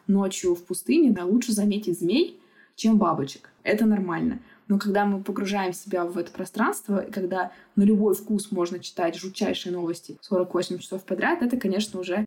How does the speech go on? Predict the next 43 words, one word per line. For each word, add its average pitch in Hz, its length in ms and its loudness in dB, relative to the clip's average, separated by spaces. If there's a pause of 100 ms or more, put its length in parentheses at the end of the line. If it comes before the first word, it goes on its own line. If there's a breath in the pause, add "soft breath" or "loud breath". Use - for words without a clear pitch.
способствует 196 840 -2
не 214 180 4
выживанию 233 500 2
нашего 269 360 2
вида, 214 280 2
а 214 40 0
скорее 214 400 -2
тому, 190 180 -6
чтобы 208 240 -2
прилечь 180 460 0
в - 40 -20
клинику 196 320 -2
неврозов. 175 460 -4 (480)
Наверное, 262 380 2
еще 285 180 0
есть 277 240 0
важная 233 500 0
штука, 247 380 0
да, 202 180 2
про 214 140 -6
какие-то 214 380 -4
наши 202 320 -4
ценности, 302 480 2
да, 202 180 0
то 196 60 -2
есть 190 100 -8
какие-то, 240 320 0
может 214 180 4
быть, 208 120 -6
убеждения, 190 720 -2
ну, 226 60 2
особенно 208 300 2
вот 190 100 -2
в - 40 -12
сегодняшнем 190 600 -4
дне. - 240 -6 (360)
Если 214 240 2
там 196 140 -6
я 202 200 0
не 185 120 -2
читаю 185 520 -2 (120)
сегодня 175 400 0
новости, 269 600 0